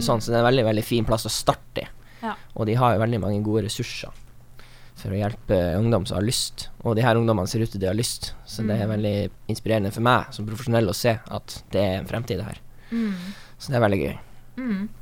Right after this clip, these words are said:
Speaker 2: Hvorfor s-, tror dere det er så viktig at man har denne type samarbeider med profesjonelle og amatører?
Speaker 1: Jeg vil jo si,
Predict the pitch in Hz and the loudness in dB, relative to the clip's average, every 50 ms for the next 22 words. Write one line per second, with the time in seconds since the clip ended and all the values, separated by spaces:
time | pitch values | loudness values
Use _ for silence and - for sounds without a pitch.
0 | - - - - - - 254 233 254 254 254 247 - - - - 247 226 208 196 | -16 -16 -14 -12 -6 -4 -2 2 4 2 2 2 -2 -8 -2 2 2 2 2 2
1 | 190 196 190 190 185 202 196 - - - 208 185 - 185 185 - - - - - | 0 0 0 0 -4 -4 -6 -6 -6 -4 -2 0 0 -2 -2 -4 -6 -8 -8 -8
2 | - - - - - - 202 196 202 202 196 190 170 190 185 190 190 190 180 - | -8 -10 -14 -12 -6 0 2 4 6 6 6 4 4 2 0 2 0 0 -2 -6
3 | - 196 190 180 - 196 190 - - 185 190 202 220 214 202 214 208 190 180 180 | -6 -6 -6 -4 -2 -2 -2 -2 -2 0 2 2 2 4 4 4 2 2 2 0
4 | 180 180 180 185 190 185 - 190 175 185 - - 190 185 185 185 180 180 180 180 | 0 0 0 -2 -2 -2 -2 -2 -2 -2 -2 -2 0 0 0 -2 -2 -2 -2 -2
5 | 190 202 202 185 185 196 190 185 190 190 - 214 226 208 202 196 - - - - | -2 -2 -2 -2 0 0 -2 -2 -2 -2 0 0 0 0 0 -4 -6 -8 -8 -10
6 | - - - - - - - - - - - - - - - - - 127 151 170 | -10 -10 -8 -10 -10 -12 -12 -16 -16 -16 -16 -16 -16 -14 -4 2 4 6 8 8
7 | 165 147 143 147 | 8 8 8 8